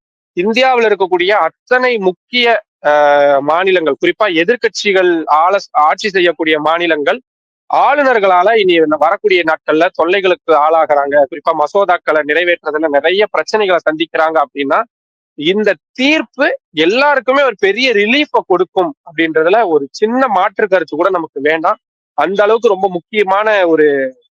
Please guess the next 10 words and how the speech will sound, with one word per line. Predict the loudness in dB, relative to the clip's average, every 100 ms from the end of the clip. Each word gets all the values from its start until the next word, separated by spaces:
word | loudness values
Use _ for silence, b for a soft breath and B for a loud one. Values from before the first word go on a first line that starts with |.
| _ -16
ஒரு | -6
ஜட்ஜ்மெண்டா | -4 -2 -4 -2
தான் | 0 2
இன்னைக்கு | 0 -2 -2
வந்திருக்கு. | 0 0 0 0 0
தமிழ்நாடு | 0 0 0 0
கவர்மெண்ட் | 0 0 -2
சார்பில் | -2 -4 0 0
வைக்கப்பட்ட | 0 -4 -10 -4 -4
வாதங்கள், | 0 2 2 0 0 0